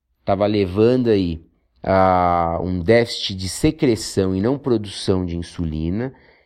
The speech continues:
e esse déficit de secreção, ele estava sendo mediado por uma disfunção mitocondrial, uma vez que os autores, eles não haviam observado nenhuma alteração estrutural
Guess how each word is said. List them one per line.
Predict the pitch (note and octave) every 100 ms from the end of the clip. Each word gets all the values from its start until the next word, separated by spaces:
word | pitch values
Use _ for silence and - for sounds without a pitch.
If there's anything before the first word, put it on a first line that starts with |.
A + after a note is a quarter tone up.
| _
e | A2+ A2+
esse | D3 G3+ -
déficit | C#3+ C3+ - A#2
de | -
secreção, | B2+ A#2+ G#2+ G#2 - A#2 C3+ - _ _ _ _
ele | B2 B2 B2+ C#3+ - _ _ _ _
estava | - C#3 D3
sendo | C#3 D3+ C#3
mediado | C3 F#3 F#3+ D3 B2 A2+ D#3+ C#3+ G2 F#2 - _ _ _
por | C3+
uma | C#3+ C#3
disfunção | C3 - G3 F#3 - C#3+
mitocondrial, | C#3 C#3+ D3 - C#3 D3 C#3 G2+ G2+ _ - _
uma | D3 D3
vez | C#3 E3+
que | -
os | E3+ D3
autores, | D#3 B2+ - A#2+ A#2 G2+ F#2 - - _
eles | - A2 A#2 A#2 - -
não | G#2+ D#3
haviam | E3+ C3+ C#3+
observado | C3 - A#2+ G#2 G#2+ A2 A2
nenhuma | A2+ D3+
alteração | D3+ D3+ C#3 C#3
estrutural | C3 - C3+ C#3 - D3+ G#2+ A2 A#2 _